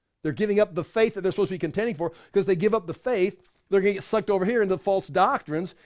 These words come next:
and they are still children of God, but they're living in darkness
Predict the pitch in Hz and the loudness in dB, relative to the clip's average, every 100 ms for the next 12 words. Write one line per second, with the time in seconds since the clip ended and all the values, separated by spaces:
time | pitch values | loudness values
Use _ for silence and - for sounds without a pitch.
0 | _ _ _ 185 185 175 185 175 165 - | _ _ _ 2 4 4 2 2 0 -4
1 | 226 - 214 185 165 127 262 190 143 170 | -6 -2 0 0 0 -4 -4 0 0 -2
2 | - _ _ _ _ _ - 160 180 185 | -8 _ _ _ _ _ -6 -2 0 2
3 | 185 170 135 175 226 - 143 | 0 -2 -2 0 0 -4 -10